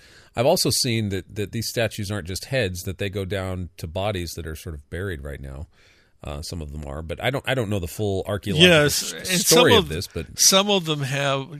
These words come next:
Speaker 2: what looks like a hat on top of the head.
Speaker 1: <laughs> Yeah, that, I've seen
Speaker 2: It's,
Speaker 1: those.
Speaker 2: and they,
Speaker 1: It's
Speaker 2: then they, then they make an issue. How did they get the hat on the t-,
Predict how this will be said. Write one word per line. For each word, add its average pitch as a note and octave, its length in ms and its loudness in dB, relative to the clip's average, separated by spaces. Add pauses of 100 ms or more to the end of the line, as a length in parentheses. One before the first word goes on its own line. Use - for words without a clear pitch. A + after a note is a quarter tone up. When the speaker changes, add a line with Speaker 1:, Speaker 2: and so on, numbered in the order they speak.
(360)
Speaker 2:
what C#3+ 400 -6
looks D#3+ 300 -6
like B2+ 260 -4
a A#2+ 100 -4
hat E3 360 -2
on A2 180 -6
top A2 400 -6
of G#2+ 80 -14
the G#2+ 140 -8
head. C3 440 -6
Speaker 1:
<laughs> - 40 -12 (500)
Yeah, D3+ 220 0
that, A#2+ 160 0
I've C#3 80 -4
seen F3+ 180 -4
Speaker 2:
It's, D3+ 80 -4
Speaker 1:
those. A2+ 300 0 (200)
Speaker 2:
and E3+ 200 0
they, E3+ 140 4
Speaker 1:
It's E3 220 -4
Speaker 2:
then E3 80 -6
they, E3 140 -6 (240)
then F3+ 160 2
they F#3+ 80 2
make F3+ 260 2
an E3 100 0
issue. D#3 320 2
How E3 180 0
did E3 140 -6
they C#3+ 100 -2
get C3+ 240 -8
the C3+ 120 -2
hat C#3 280 -2
on B2 180 -8
the A2 140 -8
t-, - 140 -12